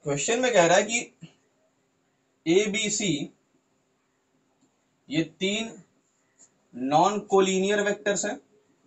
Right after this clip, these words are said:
and non-coplanar vector हैं।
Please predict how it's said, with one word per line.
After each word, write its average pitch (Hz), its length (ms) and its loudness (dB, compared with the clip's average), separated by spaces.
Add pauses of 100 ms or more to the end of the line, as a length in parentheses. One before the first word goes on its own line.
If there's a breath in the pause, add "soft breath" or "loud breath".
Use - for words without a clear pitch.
(1400)
and 170 460 2
non-coplanar 180 840 2
vector 131 340 -2
हैं। 113 120 -14